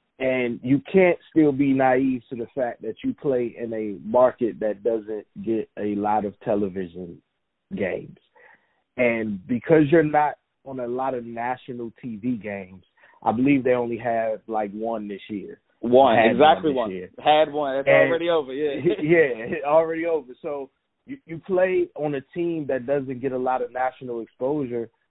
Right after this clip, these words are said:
Speaker 1: Therefore, the fan vote isn't gonna be on your side. Um, it, it, it just isn't. It, it hasn't been.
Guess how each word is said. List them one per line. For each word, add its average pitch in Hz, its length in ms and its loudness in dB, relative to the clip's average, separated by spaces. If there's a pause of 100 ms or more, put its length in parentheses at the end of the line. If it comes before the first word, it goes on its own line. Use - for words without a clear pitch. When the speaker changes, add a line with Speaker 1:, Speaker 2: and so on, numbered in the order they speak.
(140)
Speaker 1:
Therefore, 127 640 -2
the 113 240 -6
fan 147 360 -2
vote 123 280 -2
isn't 131 260 -2
gonna 123 180 -4
be 127 200 -4
on 120 180 -4
your 104 180 -10
side. 139 260 -2 (600)
Um, 110 540 -4 (480)
it, 131 120 -6 (440)
it, 135 40 2
it 131 100 0
just 139 220 0
isn't. 160 300 0 (100)
It, 117 200 -8
it 123 280 -6
hasn't 165 460 2
been. 104 220 -10